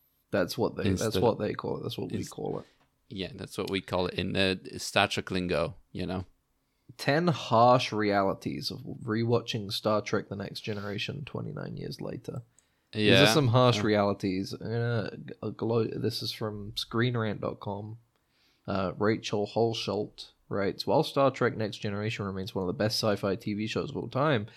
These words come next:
Speaker 1: some elements don't hold up as well as others." That's interesting.
Speaker 2: No shit.
Speaker 1: Like,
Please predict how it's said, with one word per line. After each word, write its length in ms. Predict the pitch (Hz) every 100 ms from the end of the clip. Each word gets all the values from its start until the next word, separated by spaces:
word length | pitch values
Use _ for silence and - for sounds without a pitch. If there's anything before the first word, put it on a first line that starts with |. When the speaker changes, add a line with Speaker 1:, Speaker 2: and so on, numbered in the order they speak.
| -
Speaker 1:
some 260 | - 147 226
elements 320 | 262 196 170
don't 200 | 165 165
hold 200 | 160 160
up 180 | 165 165
as 100 | 120
well 160 | 120 110
as 100 | 117
others." 440 | 139 127 - - _ -
That's 240 | 117 -
interesting. 360 | 139 135 104 104
Speaker 2:
No 120 | 98
shit. 540 | - - 98 90 - - _ _ _ _ _ - - _ _
Speaker 1:
Like, 540 | 123 120 117 113 -